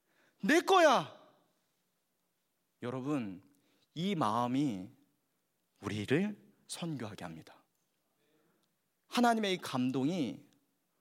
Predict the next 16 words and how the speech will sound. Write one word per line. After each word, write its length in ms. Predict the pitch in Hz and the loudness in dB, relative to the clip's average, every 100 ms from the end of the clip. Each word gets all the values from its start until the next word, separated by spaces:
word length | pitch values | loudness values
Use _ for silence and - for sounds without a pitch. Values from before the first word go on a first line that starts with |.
| _ _ _ _ _ | _ _ _ _ _
나의 340 | 113 143 156 160 | 0 2 4 2
어떠한 460 | 151 170 180 180 | 0 0 0 0
수고, 480 | 170 - 196 190 180 | -4 -6 0 2 2
헌신은 680 | - 240 233 214 226 165 - _ _ _ _ _ _ | 0 -4 -4 -4 -4 -4 -8 _ _ _ _ _ _
정말 400 | 156 165 180 160 | 0 4 2 2
배설물로 680 | 135 139 240 247 240 220 202 | 0 4 4 4 2 0 0
여기며 540 | 107 117 123 165 98 - - - _ _ | -2 -2 -2 -2 -4 -10 -20 -20 _ _
하나님 500 | - 294 311 269 170 | 2 4 6 4 2
아버지의 440 | 127 147 160 151 | 2 0 0 -2
느끼-, 520 | 123 - - 226 - | -4 -10 -6 -6 -8
하나님 420 | - - 262 254 175 | -18 -2 0 2 2
아버지의 360 | 135 151 165 | 2 0 -2
그 120 | - | -4
마음이 380 | 151 123 135 160 | 0 2 2 0
느껴지기 560 | 120 165 - 254 180 160 | -4 -6 -2 -4 -4 -6
때문에 580 | 131 113 113 131 98 | -4 -2 -2 -4 -6